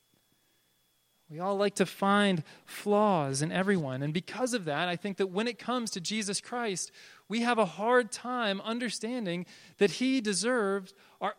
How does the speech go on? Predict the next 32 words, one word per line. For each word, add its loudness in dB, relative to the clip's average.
undivided 0
reverence, -4
our 0
undivided 0
fear. -4
That -8
there 6
is 0
no 2
flaw 2
in 2
him, 2
that -2
there 4
is -2
no 2
lack 2
in 0
him, -2
that -2
his 4
power 6
is 4
not 2
diminished 2
or 4
limited 2
in 2
any 0
way 2
at -2
all. -10